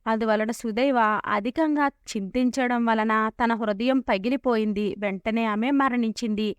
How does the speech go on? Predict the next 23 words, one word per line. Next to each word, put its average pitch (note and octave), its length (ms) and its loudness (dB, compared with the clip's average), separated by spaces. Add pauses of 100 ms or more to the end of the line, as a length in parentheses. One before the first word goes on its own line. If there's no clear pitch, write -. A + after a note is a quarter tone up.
యమదూతలు C#4 760 2
అక్కడికి A#3 380 -2
వచ్చారు. A3+ 720 0
ఆమెను A3 520 0
యమలోకానికి A#3 880 0
తీసుకుని A3+ 440 -2
వెళ్లారు. G#3+ 600 2
అక్కడ A3 240 -4
యమధర్మరాజు A3 580 -2 (640)
ఆమె A#3+ 200 4
లెక్కలన్నీ A#3+ 680 2
కూడా A#3 320 2 (100)
చూసి D4 340 0
దూతలతో A#3 600 0
చెప్పారు, B3 640 0 (120)
"పాపాత్మురాలైన C#4 1000 4
ఈ A3+ 260 0
స్త్రీ A#3 360 -2
తన B3 260 2
భర్తను B3 440 0
చాలా B3+ 640 2
అను-, A3 180 -2 (220)
అవమానించింది. A#3+ 1120 0